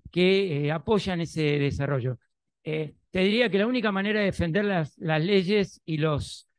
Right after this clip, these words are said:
avances que se hacen es a partir de nosotros mismos, ¿no? Un poco, un poco esto de que dependemos de lo que los argentinos quieran para, para nuestro, para nuestro país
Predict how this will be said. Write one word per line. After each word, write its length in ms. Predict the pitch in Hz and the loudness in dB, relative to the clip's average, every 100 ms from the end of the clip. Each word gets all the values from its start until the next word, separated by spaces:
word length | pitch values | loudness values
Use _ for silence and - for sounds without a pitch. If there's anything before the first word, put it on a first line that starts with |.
| _ | _
avances 480 | - 185 208 190 185 | -2 2 2 0 -2
que 100 | 190 | -2
se 220 | - 180 | 0 0
hacen 480 | 185 - 190 214 180 _ _ _ | 0 -2 -6 -6 -8 _ _ _
es 340 | 208 214 - _ - | -2 -2 -4 _ -6
a 120 | 160 | -4
partir 340 | 160 151 170 | -2 -2 -4
de 100 | 170 | -2
nosotros 440 | 160 139 160 147 131 | -4 -4 -4 -4 -2
mismos, 360 | 147 110 107 - _ _ _ _ | -4 -4 -10 -14 _ _ _ _
¿no? 260 | 156 165 156 | -6 -6 -4
Un 160 | 170 | -2
poco, 480 | 151 190 185 185 - _ _ | 0 2 4 2 -4 _ _
un 180 | 151 156 | -8 0
poco 240 | 185 170 | 0 2
esto 280 | 190 180 185 | 0 0 0
de 280 | 180 185 202 - _ - | 0 0 -2 -10 _ -6
que 100 | 170 | 0
dependemos 600 | 165 160 170 170 185 190 | 0 0 -2 0 0 0
de 100 | 165 | 2
lo 160 | 160 143 | 2 2
que 240 | 160 156 | 0 0
los 240 | 151 143 160 | 0 -2 -4
argentinos 840 | 127 156 139 175 175 175 170 - _ _ _ | -4 -4 0 2 4 2 -2 -12 _ _ _
quieran 480 | 185 202 190 170 151 | 2 4 4 2 0
para, 460 | 165 151 139 135 120 | -2 -2 -2 -6 -10
para 240 | - 156 156 | -2 0 0
nuestro, 640 | 156 139 143 143 135 127 - _ _ | -2 -4 0 0 0 -2 -8 _ _
para 240 | 156 151 151 | 0 0 2
nuestro 340 | 156 156 151 | 0 0 -2
país 540 | 160 165 175 190 - | 2 2 2 0 -6